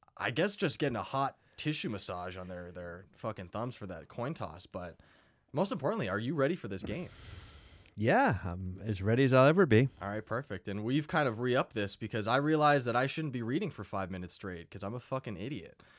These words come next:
Speaker 1: So I've <laughs> kind of lowered these, uh, into nice, crisp little paragraphs. So
Speaker 2: Love it.
Speaker 1: entry number one. <clears throat> In conversation with Teiko Sato, the Golgo thirteen creator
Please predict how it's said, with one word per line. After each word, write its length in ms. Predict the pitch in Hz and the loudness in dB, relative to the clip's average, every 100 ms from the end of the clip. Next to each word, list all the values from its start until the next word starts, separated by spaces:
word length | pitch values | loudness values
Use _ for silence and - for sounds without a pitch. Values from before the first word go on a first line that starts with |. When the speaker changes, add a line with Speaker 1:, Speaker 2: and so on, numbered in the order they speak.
| - | -14
Speaker 1:
So 160 | - 117 | -2 4
I've 240 | 143 165 | 6 6
<laughs> 420 | - - 1077 1077 | 6 6 6 6
kind 260 | - - 233 | 6 8 8
of 140 | 190 | 6
lowered 380 | 160 160 240 175 | 4 6 6 4
these, 340 | 123 117 117 120 | -2 -4 -4 -2
uh, 320 | 110 110 104 - - - | 0 0 -4 -10 -20 -10
into 220 | 135 127 | -6 -2
nice, 260 | 135 151 - | -2 -2 -4
crisp 360 | - 143 - | -4 -6 -6
little 160 | 113 113 | -8 -8
paragraphs. 560 | - 104 - - - | -6 -8 -8 -14 -12
So 340 | - 95 90 85 - _ | -6 -4 -6 -8 -16 _
Speaker 2:
Love 260 | 104 110 98 | -2 0 0
it. 100 | - _ _ | -4 _ _
Speaker 1:
entry 320 | 139 151 - 170 | 0 0 0 -2
number 260 | 139 127 | -2 -4
one. 220 | 98 104 - _ _ _ - | -4 -6 -8 _ _ _ -12
<clears throat> 480 | - - - - - | -10 -10 -12 -10 -6
In 100 | 143 | 2
conversation 640 | 170 233 220 220 220 226 | 4 4 4 4 2 2
with 260 | 175 127 - | 2 0 -2
Teiko 420 | 175 196 226 202 | 0 2 4 4
Sato, 480 | - 208 202 107 101 | 4 4 4 4 2
the 120 | 110 | 0
Golgo 380 | 117 143 185 190 | 4 4 4 0
thirteen 420 | - 156 - 131 | -2 -6 -4 -6
creator 600 | 113 147 233 180 98 95 | -4 -2 0 2 0 -2